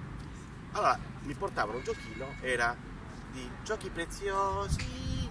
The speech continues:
che già era una cosa che sentivo rimbombare nelle pubblicità e mi stava veramente sulle palle, mi ricordo. Allora,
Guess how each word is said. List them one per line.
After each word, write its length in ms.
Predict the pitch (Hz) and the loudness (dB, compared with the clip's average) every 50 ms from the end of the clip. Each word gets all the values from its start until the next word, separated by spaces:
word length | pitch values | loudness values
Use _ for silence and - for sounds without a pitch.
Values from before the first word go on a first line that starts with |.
| - - | 0 -2
che 120 | - 160 - | -2 2 6
già 180 | - 214 190 | 8 10 10
era 140 | 165 147 143 | 10 10 10
una 100 | 143 143 | 8 6
cosa 240 | - 202 185 - 135 | 6 6 6 6 6
che 120 | - 139 131 | 4 4 2
sentivo 680 | - - 139 131 - - - - - 135 131 123 117 - - - - - - | 0 0 0 2 2 4 4 4 6 6 6 6 6 4 2 0 0 0 0
rimbombare 1000 | 123 131 143 139 131 135 135 139 - 143 147 147 143 131 113 110 104 98 - - - - - - - - - | 2 2 2 2 2 2 2 6 8 10 10 10 10 8 6 6 6 4 2 2 0 -2 -4 -6 -6 -4 -4
nelle 220 | 113 113 110 - | -2 0 0 0
pubblicità 760 | - 117 120 - 117 110 - - - - 151 151 165 143 113 - - - - - - - - - - | 0 0 0 0 2 4 4 4 4 4 4 6 6 4 4 2 0 -4 -6 -6 -6 -6 -6 -4 -2
e 60 | - | -2
mi 100 | - - | 0 0
stava 380 | - - - 151 131 123 113 110 - - - - - - - - - - | 0 0 0 4 6 6 6 6 4 0 -4 -4 -2 -2 -2 -2 0 0
veramente 340 | - 135 139 156 165 156 143 | 2 2 2 2 2 2 2
sulle 220 | - - - - | 4 6 6 6
palle, 380 | - - 104 82 76 - - - | 6 6 2 2 2 2 0 -2
mi 100 | - 73 | -2 -4
ricordo. 600 | - - - 95 87 80 - - - 92 90 - - - - - | -4 -4 -4 -4 -4 -4 -4 -4 -4 -4 -4 -4 -4 -4 -4 -2
Allora, 440 | - 165 196 233 214 165 151 147 - | 2 6 8 10 12 12 12 12 12